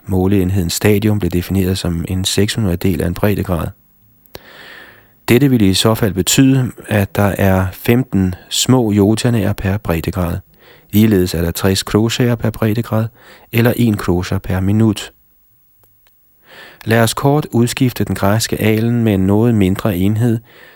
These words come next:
der er afstemt efter breddegraden ved ækvator.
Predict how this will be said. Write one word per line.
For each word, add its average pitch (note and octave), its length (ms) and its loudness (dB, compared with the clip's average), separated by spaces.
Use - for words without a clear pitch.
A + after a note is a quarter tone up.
der A#2 80 0
er A2+ 40 2
afstemt A2 500 0
efter G#2 240 -2
breddegraden G2 680 -2
ved F2+ 60 -2
ækvator. F#2 600 -2